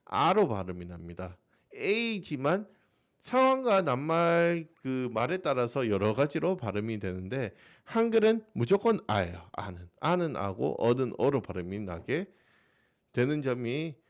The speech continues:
한글을 쉽게 배울 수 있는 이유가 되겠습니다.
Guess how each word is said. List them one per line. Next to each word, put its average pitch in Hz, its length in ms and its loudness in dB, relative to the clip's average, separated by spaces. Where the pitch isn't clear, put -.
한글을 107 420 -8
쉽게 131 600 -10
배울 107 180 -4
수 - 160 -12
있는 147 340 -6
이유가 113 560 -4
되겠습니다. 92 680 -14